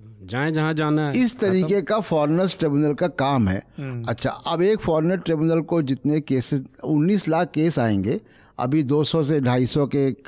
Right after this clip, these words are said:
Speaker 2: आसपास जो है, अ, फॉरेनर ट्रिब्यूनल बन जाएंगे। मैं कह रहा हूँ एक हज़ार ही बना दें आप। ये पूरा प्रोसेस कंप्लीट करने में बीसियों साल लग जाएंगे।
Speaker 3: हम्म।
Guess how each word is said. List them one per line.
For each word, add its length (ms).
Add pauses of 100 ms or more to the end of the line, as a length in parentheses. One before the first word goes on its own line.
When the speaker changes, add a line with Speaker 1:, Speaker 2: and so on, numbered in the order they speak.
Speaker 2:
आसपास 580
जो 180
है, 200
अ, 880
फॉरेनर 420
ट्रिब्यूनल 320
बन 280
जाएंगे। 380
मैं 160
कह 120
रहा 80
हूँ 100
एक 240
हज़ार 200
ही 80
बना 240
दें 180
आप। 180 (500)
ये 180
पूरा 340
प्रोसेस 540
कंप्लीट 440
करने 340
में 240
बीसियों 360
साल 240
लग 160
जाएंगे। 500
Speaker 3:
हम्म। 500